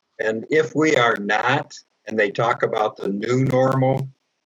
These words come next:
the new normal is not gonna be any better than the old normal. You know, because we're, we're not tapping into the resource that, of the great creator,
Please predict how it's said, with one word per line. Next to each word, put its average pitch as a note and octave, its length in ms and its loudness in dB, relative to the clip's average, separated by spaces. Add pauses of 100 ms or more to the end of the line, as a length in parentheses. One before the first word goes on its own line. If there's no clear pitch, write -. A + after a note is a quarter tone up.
(140)
the - 80 -14
new C3+ 180 0
normal C#3 420 2
is - 100 -8
not A#2+ 220 2
gonna A#2+ 140 0
be A#2+ 200 0
any B2 160 0
better B2 380 2
than A2+ 180 -4
the A2+ 140 0
old C#3+ 280 0
normal. F2+ 440 -8 (760)
You A2 100 -14
know, G#2+ 360 0
because A2+ 440 0
we're, B2+ 300 -2
we're - 120 -4
not C3 320 0
tapping A#2 560 -2
into G2+ 640 -6 (140)
the G#2 120 0
resource G2+ 840 -4
that, F#2+ 220 -2 (320)
of - 180 -6 (300)
the - 100 -14
great C3 320 0 (380)
creator, C#3+ 640 0